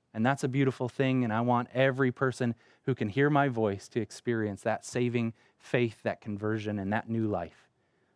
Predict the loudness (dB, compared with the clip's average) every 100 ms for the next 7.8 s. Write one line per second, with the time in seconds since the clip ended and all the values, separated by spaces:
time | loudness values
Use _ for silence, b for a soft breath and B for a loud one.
0 | _ -8 -4 -2 -4 -6 -10 -12 _ _
1 | _ _ _ _ _ b b b b b
2 | b b b b 4 6 6 6 4 4
3 | 2 0 -4 -6 -4 -2 -4 -8 -16 _
4 | _ _ _ _ _ _ _ _ -2 0
5 | 4 2 2 -2 -2 -2 0 2 2 -2
6 | -10 _ -4 0 2 4 2 -2 -6 -4
7 | -6 -6 -8 -8 -10 -14 -18 -20